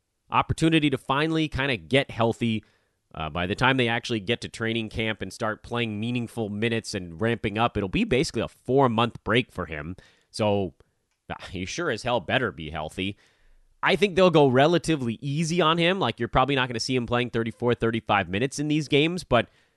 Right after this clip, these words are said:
he'll probably look more like himself in thirty minutes. And so he's a guy I think could be an interesting little value here, coming back for the resumption.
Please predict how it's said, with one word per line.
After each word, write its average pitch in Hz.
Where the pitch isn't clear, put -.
he'll 135
probably 190
look 156
more 139
like 127
himself 135
in 123
thirty 160
minutes. 76
And 151
so 170
he's 302
a 359
guy 135
I 139
think 147
could 151
be 131
an 127
interesting 120
little 107
value 139
here, 78
coming 113
back 92
for 98
the 90
resumption. 87